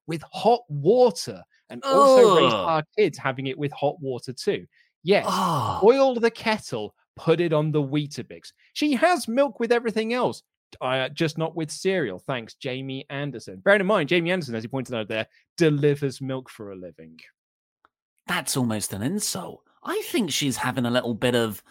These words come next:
Speaker 2: uh, you know, an intra-couple alpha off. You need to,
Speaker 1: Mm.
Speaker 2: you need to start putting milk in the kids,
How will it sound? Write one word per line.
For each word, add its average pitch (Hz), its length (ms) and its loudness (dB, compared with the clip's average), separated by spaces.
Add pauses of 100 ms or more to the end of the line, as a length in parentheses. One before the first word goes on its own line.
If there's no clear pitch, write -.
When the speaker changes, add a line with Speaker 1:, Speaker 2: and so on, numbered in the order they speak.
(400)
Speaker 2:
uh, 123 180 2
you 160 120 -2
know, 123 160 4
an 117 80 2 (100)
intra-couple 139 1080 0
alpha 185 420 0
off. - 520 -2 (640)
You 214 100 0
need 453 180 0
to, - 100 2
Speaker 1:
Mm. 139 320 -8
Speaker 2:
you 330 80 -6
need 427 140 -4
to 262 80 -2
start 247 400 4
putting 185 260 4
milk 381 260 6
in 214 120 6
the 160 60 4
kids, - 560 0